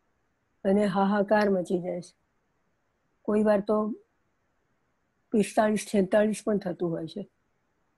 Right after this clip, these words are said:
એટલે હાહાકાર થાય એની કોઈ નવાઈ નથી. પણ છપ્પન ડિગ્રીએ વાયરસનો નાશ થાય સંપૂર્ણ. એટલે જ્યારે જરૂર પડે ત્યારે આપણે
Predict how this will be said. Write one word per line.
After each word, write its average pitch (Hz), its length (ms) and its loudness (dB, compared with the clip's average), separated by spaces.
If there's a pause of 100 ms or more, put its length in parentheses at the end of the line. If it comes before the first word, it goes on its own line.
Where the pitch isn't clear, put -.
એટલે 202 320 0
હાહાકાર 202 600 2
થાય 214 300 0
એની 196 180 -2
કોઈ 202 180 -4
નવાઈ 190 340 -4
નથી. 190 340 -10 (640)
પણ 220 120 0
છપ્પન 269 600 2
ડિગ્રીએ 208 680 -2 (180)
વાયરસનો 202 600 -4
નાશ 185 460 -6
થાય - 160 -14 (840)
સંપૂર્ણ. 160 480 -6 (1700)
એટલે 214 220 2
જ્યારે 214 360 4
જરૂર 226 340 2
પડે 220 220 0
ત્યારે 202 260 2
આપણે 208 460 -4